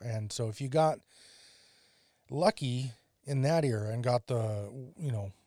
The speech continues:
those exceptional ones from that time where it's just, like, in an era of they were already cranking out pretty nice stuff, they're, that magical one they cranked out every now and then,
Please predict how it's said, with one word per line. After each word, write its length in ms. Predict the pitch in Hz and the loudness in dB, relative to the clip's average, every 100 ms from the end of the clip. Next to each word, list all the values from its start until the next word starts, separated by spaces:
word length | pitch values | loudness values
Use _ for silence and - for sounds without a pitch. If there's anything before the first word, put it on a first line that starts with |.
| _ - | _ -14
those 280 | 135 123 113 | -4 -4 -2
exceptional 520 | 110 - - - 113 | -2 -2 0 2 2
ones 260 | 107 104 101 | 2 -2 -4
from 160 | 104 | -4
that 200 | 98 90 | -6 -6
time 280 | - 101 95 | -8 -8 -6
where 140 | 104 95 | -8 -8
it's 120 | - | -8
just, 140 | - | -6
like, 220 | 98 98 | -8 -4
in 80 | 127 | 0
an 100 | 120 | 2
era 280 | 139 135 117 | 4 4 4
of 180 | 107 101 | 2 0
they 120 | 120 | -2
were 120 | 107 | 2
already 240 | 113 135 117 | 2 2 -2
cranking 320 | - 107 110 | -4 -4 -2
out 160 | 107 - | -4 -4
pretty 220 | 104 101 | -6 -6
nice 220 | 104 101 | -6 -6
stuff, 360 | - 123 101 95 | -4 -2 -2 -6
they're, 160 | 98 92 _ _ 127 | -10 -12 _ _ -12
that 200 | 113 113 | -10 -8
magical 500 | 117 120 131 120 110 | -4 0 0 -2 -6
one 120 | 110 101 | -8 -8
they 80 | |
cranked 300 | 113 110 104 | -8 -10 -6
out 140 | 123 123 | -4 -4
every 160 | 101 | -4
now 200 | 92 90 87 | -8 -8 -10
and 120 | 87 | -12
then, 200 | 90 | -12